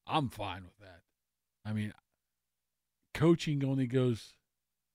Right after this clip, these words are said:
I don't know if there was a big glaring weakness in the coaching staff other than maybe the one they got rid of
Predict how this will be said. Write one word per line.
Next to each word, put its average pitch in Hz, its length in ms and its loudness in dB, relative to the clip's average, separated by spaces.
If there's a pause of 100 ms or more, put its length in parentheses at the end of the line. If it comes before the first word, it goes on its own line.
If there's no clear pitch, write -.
(680)
I 156 120 4
don't 208 220 4
know 170 260 8
if 147 80 2
there 147 180 8
was 131 260 4
a 120 200 -2 (340)
big 147 300 2
glaring 135 840 4 (800)
weakness 139 580 0
in 127 120 -8
the 120 60 -6
coaching 143 520 -2
staff 135 520 -6
other 131 200 -6
than 123 200 -4
maybe 120 540 2
the 117 100 -6
one 117 200 -6
they 117 100 -6
got 120 220 -10
rid 117 180 -6
of 147 220 -6